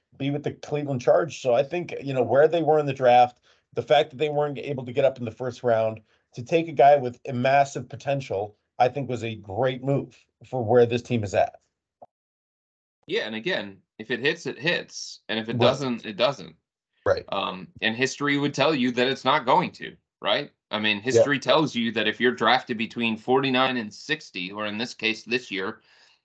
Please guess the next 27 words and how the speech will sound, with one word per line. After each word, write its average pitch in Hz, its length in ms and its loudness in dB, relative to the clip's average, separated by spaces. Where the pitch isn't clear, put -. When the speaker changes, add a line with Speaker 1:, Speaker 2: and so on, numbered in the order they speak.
Speaker 2:
forty-nine 135 580 2
and 113 120 -6
fifty-eight, 120 760 -8
the 113 140 -2
odds 135 220 0
of 104 140 -12
you 143 340 -2
becoming 127 420 -4
an 104 60 -6
impact 139 520 -6
player 156 440 -2
in 135 100 -6
the 135 140 -6
N 135 140 -4
B 117 160 -4
A 165 320 -6
are 117 160 0
very, 147 280 2
very 151 260 0
low. 165 340 0
There 160 160 2
are 254 120 0
examples 247 480 0
of 262 100 -2
it. - 160 -12
Sure. 302 300 0
Yeah. 185 260 -4